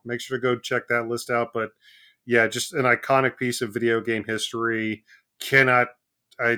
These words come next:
I honestly cannot overstate its impact on this industry whatsoever. Uh, w-, what an insanely pivotal point in the history of video games.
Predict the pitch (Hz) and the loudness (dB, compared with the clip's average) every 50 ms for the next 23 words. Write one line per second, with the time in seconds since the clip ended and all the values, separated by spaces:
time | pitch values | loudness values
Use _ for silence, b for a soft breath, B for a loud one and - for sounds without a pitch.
0 | 117 - - - 120 123 139 131 143 151 180 - - 135 120 - - - 127 120 | -2 -6 -2 0 0 2 4 6 6 6 4 4 0 -2 -4 -4 -2 0 2 2
1 | 120 120 123 123 - - 131 120 110 113 107 - - - 120 113 117 123 127 120 | 4 4 2 2 0 -2 -2 -2 0 -2 -4 -4 -2 0 0 0 0 0 -2 -4
2 | - - - 120 113 107 - - 110 107 104 - - _ b b b b b b | -6 -4 -4 -4 -4 -4 -2 0 2 2 0 -2 -6 _ b b b b b b
3 | b 117 117 117 113 113 107 104 107 104 95 - _ _ _ 120 113 123 110 - | b 0 2 4 4 2 0 -2 -4 -8 -10 -12 _ _ _ -2 0 0 0 0
4 | - 131 117 104 107 98 - - 127 127 131 117 - _ _ - 120 117 117 117 | -2 -2 -2 -2 -4 -6 -6 -6 -6 -8 -8 -10 -14 _ _ -16 -14 -8 -2 0
5 | 120 117 113 - - - 113 107 107 107 107 110 110 107 104 - _ b b b | 0 0 0 -2 -4 -4 -4 -2 -2 -2 -2 -2 -4 -8 -8 -10 _ b b b
6 | b b b b b _ _ _ _ _ _ _ - 110 110 107 107 104 101 - | b b b b b _ _ _ _ _ _ _ -4 -2 0 0 0 -2 -4 -6
7 | _ _ - 170 165 160 156 143 123 117 117 120 120 123 131 131 127 120 113 - | _ _ -14 -12 -10 -8 -6 -6 -6 -6 -6 -4 -2 2 4 4 4 4 2 0
8 | - - - - - - _ _ _ _ _ _ - 131 117 117 117 110 - - | -6 -10 -10 -12 -12 -18 _ _ _ _ _ _ -2 -2 0 0 -2 -4 -4 -2
9 | - - - 123 117 113 110 113 107 101 - - 120 110 113 110 104 - - 110 | -2 0 0 0 0 -2 -2 -4 -6 -6 -4 -4 -4 -2 -2 -4 -4 -6 -6 -6
10 | 107 107 104 104 - - - 120 110 107 104 107 101 - - 113 107 107 98 101 | -4 -4 -4 -6 -8 -10 -12 -10 -8 -8 -6 -8 -8 -8 -8 -8 -8 -6 -6 -8
11 | 110 107 107 104 104 101 107 107 104 107 110 107 - - | -6 -6 -4 -6 -6 -6 -8 -8 -8 -10 -10 -12 -12 -14